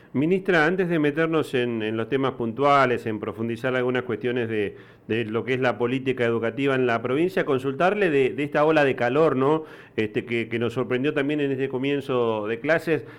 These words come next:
Eh, yo tengo cincuenta y cinco años y recuerdo que cuando arrancamos la clase en marzo en la primaria siempre hacía frío,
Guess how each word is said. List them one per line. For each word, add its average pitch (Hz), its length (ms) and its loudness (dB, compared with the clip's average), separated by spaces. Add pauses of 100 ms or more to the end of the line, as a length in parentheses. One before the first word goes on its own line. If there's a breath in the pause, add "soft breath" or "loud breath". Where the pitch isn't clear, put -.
(140 loud breath)
Eh, 117 100 -2
yo 156 160 -2
tengo 180 260 4
cincuenta 139 360 0
y 135 40 -2
cinco 160 300 -2
años 180 240 4
y 165 40 2
recuerdo 156 360 0
que 160 80 2
cuando 139 200 4
arrancamos 143 600 2
la 131 160 0
clase 147 300 2
en 139 60 2
marzo 156 320 2
en 147 40 2
la 131 140 0
primaria 147 340 2
siempre 135 280 0
hacía 139 180 -2
frío, 143 400 0